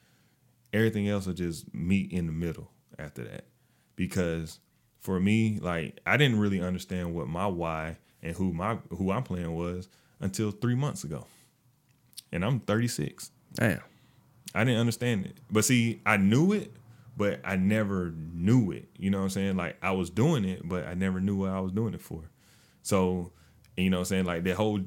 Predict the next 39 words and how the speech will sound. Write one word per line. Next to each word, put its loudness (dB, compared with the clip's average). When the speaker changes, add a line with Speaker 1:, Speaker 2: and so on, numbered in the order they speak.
Speaker 1:
like, 0
saying, 0
when 2
we 4
get 2
onto 0
that -2
just 2
got 0
good 0
piece, -2
that's -4
gonna 2
be, 2
<laughs> 2
that's -2
gonna 2
be 4
a 0
fun 0
piece 2
because -2
it's, 0
it's, 0
I'm -2
still, 4
it's, -2
I -4
feel 6
a 4
lot 2
of -4
things 4
about -4
the -6
just -2
got -6
good 0
thing. -10